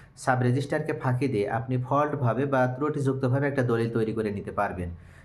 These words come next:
কিন্তু এসিলান মহোদয়ের কাছে আপনি কিন্তু যখনই নামজারির জন্য সেই ফল্টযুক্ত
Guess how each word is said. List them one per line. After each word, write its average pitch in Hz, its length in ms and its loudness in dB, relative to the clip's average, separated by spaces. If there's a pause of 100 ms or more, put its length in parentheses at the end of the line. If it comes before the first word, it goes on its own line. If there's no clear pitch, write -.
(140)
কিন্তু 139 180 0
এসিলান 160 380 2
মহোদয়ের 139 460 2
কাছে 120 320 2
আপনি 139 240 0
কিন্তু 123 200 0
যখনই 123 340 0
নামজারির 120 460 2
জন্য 147 220 0
সেই 135 300 0
ফল্টযুক্ত 120 800 0